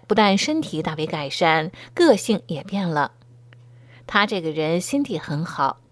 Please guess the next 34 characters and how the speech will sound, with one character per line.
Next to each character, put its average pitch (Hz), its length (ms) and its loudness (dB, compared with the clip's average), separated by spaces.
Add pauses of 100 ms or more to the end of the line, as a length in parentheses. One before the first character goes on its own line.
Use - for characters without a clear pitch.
但 262 120 6
脾 190 220 -2
气 - 160 -4
很 160 200 -6
坏。 - 300 -4 (580)
修 - 160 6
炼 165 200 4
后， 156 360 4 (220)
知 262 140 6
道 220 180 6
世 208 220 0
间 233 260 4
一 185 60 -4
切 180 200 0
事 170 220 0
情 165 240 -2
皆 180 140 -2
有 160 120 2
因 185 160 2
缘 147 160 -2
关 196 280 0
系， 156 300 -6 (360)
要 240 180 4
看 196 340 -2
开 214 340 -4
放 151 260 -8
下。 - 300 -2 (680)
如 175 140 2
今 196 320 0 (320)
邻 277 200 6
居 311 200 0
看 214 220 0
到 185 120 2
她 185 320 0